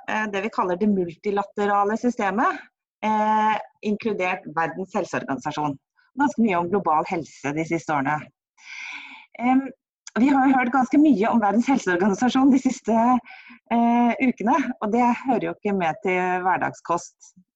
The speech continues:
Det er jo vanligvis en relativt anonym, eh, organisasjon i Genève. Men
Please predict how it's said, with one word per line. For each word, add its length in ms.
Det 80
er 160
jo 60
vanligvis 520
en 120
relativt 580
anonym, 680
eh, 840
organisasjon 720
i 60
Genève. 340
Men 160